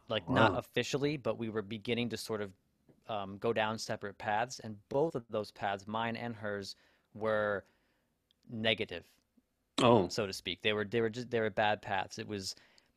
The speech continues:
Speaker 1: you know, going out and drinking and, you know, meeting other people and, you know, just doing, doing things that were not beneficial to our relationship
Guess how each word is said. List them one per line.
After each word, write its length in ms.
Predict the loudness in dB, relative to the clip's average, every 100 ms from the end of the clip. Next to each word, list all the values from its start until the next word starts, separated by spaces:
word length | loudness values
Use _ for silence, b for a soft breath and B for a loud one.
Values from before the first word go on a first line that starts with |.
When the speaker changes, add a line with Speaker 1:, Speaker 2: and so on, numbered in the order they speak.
| -10
Speaker 1:
you 120 | -4
know, 160 | -4 -4
going 260 | -2 -2 -2
out 320 | -2 0 -2
and 180 | -6 -16
drinking 840 | -12 -6 -4 -2 -2 0 -2 -4
and, 340 | -6 -8 -10
you 80 | -8
know, 320 | -6 -6 -6 -10 _ _ _ -8
meeting 280 | -4 -2 -2
other 160 | -2
people 480 | -6 -8 -8 -2 0
and, 140 | 0 -2
you 60 |
know, 100 | -6 -8
just 180 | -14 -6
doing, 500 | -2 0 0 -2 -6 _ _ _ _ -12 -2
doing 220 | 0 0
things 260 | -2 -2
that 140 | 0 0
were 100 | -2
not 420 | -2 2 2 0
beneficial 440 | -2 -2 -4 -10 -6
to 120 | -4
our 140 | -2
relationship 760 | -2 0 0 0 -6 -2 0